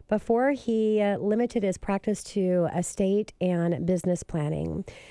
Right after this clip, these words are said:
Steve with Rosenow, Johnson, Graf,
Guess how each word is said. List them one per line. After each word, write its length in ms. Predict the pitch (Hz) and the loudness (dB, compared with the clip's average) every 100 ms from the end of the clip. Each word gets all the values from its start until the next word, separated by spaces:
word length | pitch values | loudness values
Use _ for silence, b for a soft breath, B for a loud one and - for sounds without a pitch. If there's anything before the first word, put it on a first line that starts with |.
| B B - | B B -8
Steve 260 | - 269 | -2 0
with 280 | 247 226 - | 2 2 2
Rosenow, 640 | 220 254 269 254 262 262 | 2 2 2 2 2 0
Johnson, 760 | - 220 220 220 233 226 226 226 - | 0 2 2 2 2 2 2 0 -2
Graf, 340 | 214 202 247 | 2 2 2